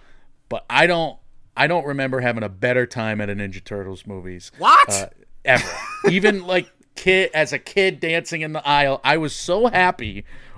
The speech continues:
Speaker 1: watching Mutant Mayhem on my first watch. Now, last night, I sobered up a little bit. I stopped drinking the Kool-Aid.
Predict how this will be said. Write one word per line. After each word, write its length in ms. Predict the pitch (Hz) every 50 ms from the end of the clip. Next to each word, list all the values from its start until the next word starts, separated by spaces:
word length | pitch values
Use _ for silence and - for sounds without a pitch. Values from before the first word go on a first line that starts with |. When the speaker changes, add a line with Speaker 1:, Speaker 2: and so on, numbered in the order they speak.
| -
Speaker 1:
watching 580 | - 127 139 147 160 156 - 170 165 156 151 147
Mutant 300 | 143 151 156 139 127 135 131
Mayhem 440 | 135 135 139 131 120 120 110 113
on 100 | 117 117
my 140 | 120 113 107
first 400 | 107 - - 175 170 156 - -
watch. 320 | 143 110 87 87 - - 139
Now, 120 | 127 127
last 360 | 139 160 175 185 180 - -
night, 320 | 156 139 139 135 131 - - - - - - - -
I 60 | 131
sobered 420 | 120 - - 151 135 127 117 123 120
up 180 | 117 117 -
a 20 | 117
little 200 | 110 113 107 104
bit. 300 | 95 110 107 104 104 - - - - - - - - - - - -
I 60 | 107
stopped 320 | 107 - - 127 117 -
drinking 300 | - - 117 107 - 113
the 80 | 107 101
Kool-Aid. 580 | - - 120 113 107 107 104 104 101 101 98